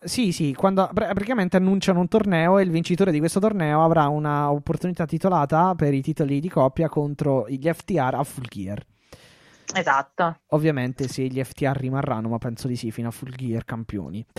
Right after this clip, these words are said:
Speaker 1: E sono stati annunciati, ehm, i Private Party, eh, il Dark Order con John
Speaker 2: Ecco
Speaker 1: C-
Speaker 2: perché mi era venuto in mente i Private Party,
Speaker 1: Esatto.
Speaker 2: per questo, perché
Speaker 1: Il
Speaker 2: erano
Speaker 1: Dark
Speaker 2: stati
Speaker 1: Order
Speaker 2: annunciati.
Speaker 1: co-, il Dark Order con John Silver e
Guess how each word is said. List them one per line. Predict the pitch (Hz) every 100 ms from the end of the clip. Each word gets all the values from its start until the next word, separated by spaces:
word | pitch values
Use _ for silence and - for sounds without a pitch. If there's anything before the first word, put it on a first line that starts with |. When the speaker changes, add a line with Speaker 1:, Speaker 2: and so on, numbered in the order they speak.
| - - _
Speaker 1:
E | - 226 160
sono | - 190
stati | 196 202
annunciati, | 190 185 - 170 123 120 127 123 -
ehm, | 151 151 139 139 135 131 135 135 135 127 127 127 123 127
i | 143 151
Private | 202 220 196
Party, | - 165 135 - 131 120 - - - _ _ _
eh, | - 151 139 135 135 139 139 135
il | 123
Dark | 143 180 -
Order | 226 208 175
con | - 175
John | 160 240
Speaker 2:
Ecco | 240 -
Speaker 1:
C- |
Speaker 2:
perché | 220 214 - 214
mi | 202
era | 196
venuto | 208 208 208
in | 214
mente | 190 185 190 208 190 180
i | 185
Private | 185 180 180 180
Party, | 190 165
Speaker 1:
Esatto. | 151 143 175
Speaker 2:
per | 185 175
questo, | 190 170 - 180
perché | 170 175 190
Speaker 1:
Il |
Speaker 2:
erano | 175 180
Speaker 1:
Dark | 202
Speaker 2:
stati | 175 190
Speaker 1:
Order | 196 170 175 170
Speaker 2:
annunciati. | 170 170 175
Speaker 1:
co-, | 170 170
il |
Dark | 170 190 -
Order | 185 165 156
con | 151 175 156 147
John | 160 185
Silver | 165 - 196 175 131 147 135 127 127 -
e | 151 160 147